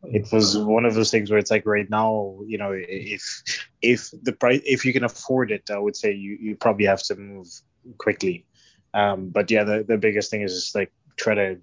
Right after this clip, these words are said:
get multiple quotes. Um, you know, think about your packaging,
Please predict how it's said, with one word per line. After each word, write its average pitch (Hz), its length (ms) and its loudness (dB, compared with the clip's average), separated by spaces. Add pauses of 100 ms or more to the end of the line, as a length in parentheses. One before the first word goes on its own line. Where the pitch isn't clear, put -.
(160)
get 104 160 -2
multiple 98 460 -4
quotes. - 600 2 (600)
Um, 98 760 -2 (320)
you 120 120 2
know, 110 100 2
think 113 280 2
about 101 380 0
your 95 600 -2 (340)
packaging, 107 840 -2